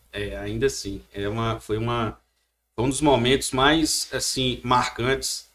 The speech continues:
é, pra mim como, como cidadão, é, e também nessa condição de prefeito, que me proporcionou que pudesse atender a essa família lá da,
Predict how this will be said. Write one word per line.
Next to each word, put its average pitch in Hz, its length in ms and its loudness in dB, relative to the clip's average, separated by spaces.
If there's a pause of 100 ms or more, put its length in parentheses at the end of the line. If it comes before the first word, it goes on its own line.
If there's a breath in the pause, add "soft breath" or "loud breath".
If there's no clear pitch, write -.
(120)
é, 104 540 2 (1000)
pra 147 220 10
mim 151 240 4
como, 127 680 2 (720)
como 123 220 0
cidadão, 120 720 4 (1000)
é, 107 420 2 (680)
e 117 80 -14
também 107 680 -2 (420)
nessa 123 300 0
condição 110 480 0
de 104 80 -4
prefeito, 104 540 0
que 123 100 -4
me 120 80 0
proporcionou 120 840 0
que - 180 -6
pudesse 117 520 2
atender 113 800 2
a 101 340 0
essa 104 240 -2
família 113 480 0
lá 113 140 2
da, 117 320 2